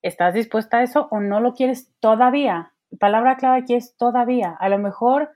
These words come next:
en cinco años dices, "Ya tengo, ya tengo suficiente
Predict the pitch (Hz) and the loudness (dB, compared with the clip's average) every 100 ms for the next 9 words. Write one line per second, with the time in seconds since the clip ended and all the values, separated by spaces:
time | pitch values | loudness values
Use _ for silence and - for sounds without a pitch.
0 | _ _ - 208 202 254 254 262 254 240 | _ _ -10 -8 -2 -2 2 4 4 0
1 | 220 226 226 180 196 220 220 240 226 185 | -4 -8 -8 -8 -2 -2 -2 -4 -4 -6
2 | 170 170 196 214 214 220 214 - - 185 | -6 -6 -6 -6 -6 -8 -10 -16 -10 -10
3 | 180 196 196 190 | -4 -2 -2 -4